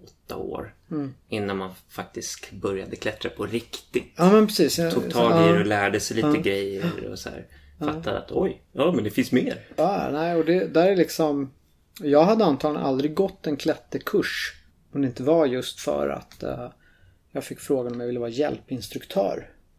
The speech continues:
Speaker 2: Och, eh, och det var inomhus. Och då var det så här, oj, vad mycket saker man kunde ko-,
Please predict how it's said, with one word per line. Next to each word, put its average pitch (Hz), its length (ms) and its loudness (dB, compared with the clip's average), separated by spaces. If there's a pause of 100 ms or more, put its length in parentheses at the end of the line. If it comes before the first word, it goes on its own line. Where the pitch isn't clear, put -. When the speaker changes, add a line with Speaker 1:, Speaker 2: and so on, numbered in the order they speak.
(140)
Speaker 2:
Och, 131 300 -2 (1300)
eh, 120 260 -6
och 139 60 -4
det 139 60 2
var 156 80 10
inomhus. 131 680 0 (240)
Och 151 60 -2
då 143 100 4
var 165 160 8
det 135 60 6
så 143 140 -2
här, 117 260 -2 (840)
oj, 165 300 6
vad 131 120 -2
mycket 139 320 -2
saker 147 680 2
man 139 160 -4
kunde 127 220 -6
ko-, - 240 -4